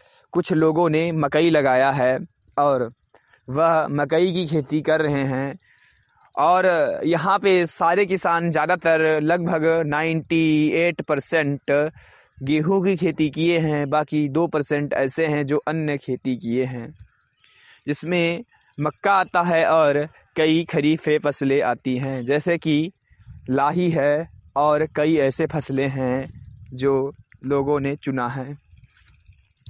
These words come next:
तो मैं बताना चाहूँगा कि आप लोग ज़्यादातर लाही की खेती करें और ज़्यादातर कुछ ऐसी खेती करें जो हम लोग, अ, खाद की मात्रा में ज़्यादा प्रयोग कर रहे हैं, तो खाद का मात्रा कम करें। और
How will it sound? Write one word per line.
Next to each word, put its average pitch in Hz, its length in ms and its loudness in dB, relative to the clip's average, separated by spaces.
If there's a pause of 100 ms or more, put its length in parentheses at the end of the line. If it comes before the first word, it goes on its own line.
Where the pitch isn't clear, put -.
(640)
तो 190 100 2
मैं 220 140 4
बताना 208 360 2
चाहूँगा 202 540 2
कि 185 220 0 (100)
आप 185 240 2
लोग 175 340 2 (200)
ज़्यादातर 156 600 0 (140)
लाही 151 380 0
की 185 120 -2
खेती 175 340 -2
करें 165 420 0 (260)
और 156 360 2 (400)
ज़्यादातर 165 540 0
कुछ - 460 -6
ऐसी 175 280 0
खेती 185 320 -2
करें 165 380 0
जो 165 120 2
हम 160 220 -2
लोग, 160 300 2 (400)
अ, 127 380 0 (840)
खाद 170 340 0
की 175 160 0
मात्रा 170 380 0
में 170 160 0
ज़्यादा 143 440 2
प्रयोग 143 380 -2
कर 139 180 -2
रहे 143 120 0
हैं, 156 160 -2
तो 196 180 -2
खाद 226 400 0
का 214 160 2
मात्रा 185 400 0
कम 170 200 -2
करें। 139 320 0
और 160 380 0